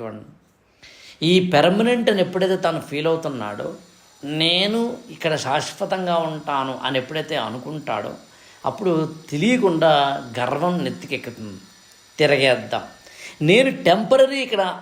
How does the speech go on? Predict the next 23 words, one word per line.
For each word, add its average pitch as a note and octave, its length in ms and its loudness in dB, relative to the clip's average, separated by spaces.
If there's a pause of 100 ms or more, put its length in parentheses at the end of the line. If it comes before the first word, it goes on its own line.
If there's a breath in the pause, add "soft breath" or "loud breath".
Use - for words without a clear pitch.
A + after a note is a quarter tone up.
అని E3+ 160 -2
ఎప్పుడైతే F3 640 -4
అనుకుంటామో, C#3+ 920 -8 (200)
అప్పుడు G3 260 -8
మనకు D#3+ 360 -6
తెలియకుండా E3+ 520 -6
ఒక F3 260 -4 (800)
ఆత్మన్యూనతలోకో, C3 1400 -6 (220)
భయంలోకో C#3+ 600 0
పడిపోతాం. C#3+ 500 -2 (760 loud breath)
ఈ G3+ 100 4
బ్యాలెన్స్ F3 720 4
రెండింటి G#3 400 2
మధ్యన F3 520 -2
మనం D#3+ 320 -4
చేసే C#3+ 320 -4
క్రమంలో D#3 720 -4
మనకి C#3 440 -2
తెలియకుండా D#3 640 -6
మనం D#3+ 220 -6
మిస్టేక్స్ D3 500 -8
చేస్తూ C3 260 -10
ఉంటాం. A2+ 360 -10